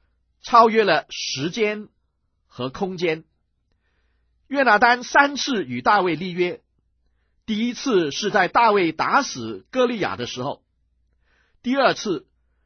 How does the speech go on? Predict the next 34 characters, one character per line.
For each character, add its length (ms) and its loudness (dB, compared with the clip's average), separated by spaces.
是 220 -4
扫 260 -2
罗 180 2
要 180 2
杀 300 0
大 160 0
卫， 260 -6
约 180 -2
拿 160 2
单 320 0
帮 280 0
助 160 -4
大 200 0
卫 200 -2
逃 300 -4
跑 200 2
的 100 -12
时 180 -10
候， 200 -10
第 100 -6
三 240 0
次 340 -10
是 240 -4
约 140 0
拿 140 2
单 220 0
知 220 -6
道 220 4
大 200 2
卫 240 0
必 220 -4
定 180 -8
做 160 -2
王， 300 -8